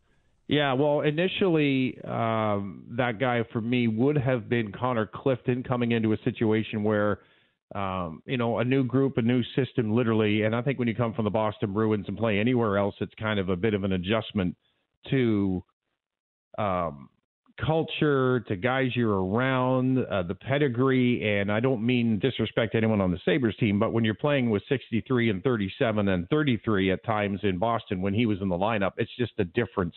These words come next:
scene, right? So, uh, a lot of people expected a lot from Connor Clifton, and I think rightfully so, uh, in certain ways, but it took him a little bit of time to get comfortable here, find his game, find which side is better for him to play on. Erik Johnson having a hand in,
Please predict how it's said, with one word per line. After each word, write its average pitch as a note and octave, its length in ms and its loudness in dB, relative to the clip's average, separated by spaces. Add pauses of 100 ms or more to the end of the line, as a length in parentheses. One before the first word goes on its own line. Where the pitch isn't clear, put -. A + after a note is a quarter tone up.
scene, G#2 240 2
right? G2 240 0 (100)
So, G2+ 180 0 (540)
uh, G2+ 300 0 (120)
a - 60 -4
lot C#3 180 2
of C#3+ 60 0
people C#3 280 0
expected A#2 460 0
a G#2+ 40 4
lot A2 320 2
from A2+ 100 -8
Connor A#2+ 340 0
Clifton, B2+ 420 0
and A2+ 100 2
I G#2+ 60 2
think C3+ 200 -2
rightfully F3 480 2
so, A2 320 2 (580)
uh, G2+ 360 -2
in A#2 260 2
certain A#2 260 2
ways, G#2 400 2
but D3 140 2
it A2 100 -6
took E3 160 0
him C3+ 120 2
a - 20 2
little C3+ 180 4
bit B2 120 4
of A2 180 2 (260)
time B2+ 340 2
to A2+ 60 4
get G#2+ 220 0
comfortable B2+ 460 -2
here, A#2+ 280 2
find B2 280 0
his A#2+ 180 2
game, A#2 400 0
find A#2+ 240 2
which B2 180 2 (140)
side A#2 320 0
is B2 120 0
better A#2 280 2
for A2+ 160 0
him A#2+ 140 4
to A2 80 2
play A#2+ 320 0
on. A#2 240 0
Erik A2+ 260 0
Johnson A#2 380 0
having A2+ 260 2
a G2 60 2
hand A2+ 260 2
in, G#2+ 160 4